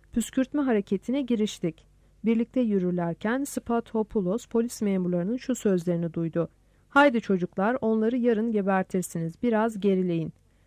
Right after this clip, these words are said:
Tam kapıdan girecekleri sıra başka konuşmalar kulağına çalındı. "Elimizden kaçabilecekleri ikinci bir çıkış kapısı var mı?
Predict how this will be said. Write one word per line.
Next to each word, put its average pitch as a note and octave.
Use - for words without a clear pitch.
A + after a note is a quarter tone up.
Tam C4
kapıdan G3+
girecekleri F#3+
sıra G#3+
başka A3
konuşmalar F#3+
kulağına E3+
çalındı. E3
"Elimizden C4+
kaçabilecekleri G#3+
ikinci B3
bir A3+
çıkış -
kapısı G3
var C4+
mı? E3+